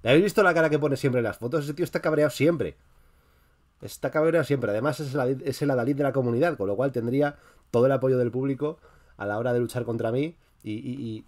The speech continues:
Vuestros gritos de ánimo harían que, que me reventase. Edgar. Edgar lo veo parejo. Es otro tío duro.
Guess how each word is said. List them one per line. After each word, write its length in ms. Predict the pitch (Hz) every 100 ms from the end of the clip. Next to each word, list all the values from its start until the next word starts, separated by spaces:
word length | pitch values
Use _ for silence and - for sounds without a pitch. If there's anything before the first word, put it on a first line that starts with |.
| - - - - - _ -
Vuestros 240 | 123 - 104
gritos 240 | 127 127
de 100 | 107
ánimo 280 | 120 117 104
harían 320 | 101 107 90
que, 400 | 95 92 87 80 - _ -
que 100 | 92
me 140 | 80
reventase. 480 | 80 76 76 76 - - _ _ _ _ _ _ _ _ _ - - _
Edgar. 580 | 180 202 143 101 90 - _ _ _ _ _
Edgar 320 | 160 190 185
lo 80 | 156
veo 140 | 151
parejo. 360 | 131 107 - 104
Es 120 | 120
otro 160 | 131 127
tío 160 | 120
duro. 420 | 123 147 160 170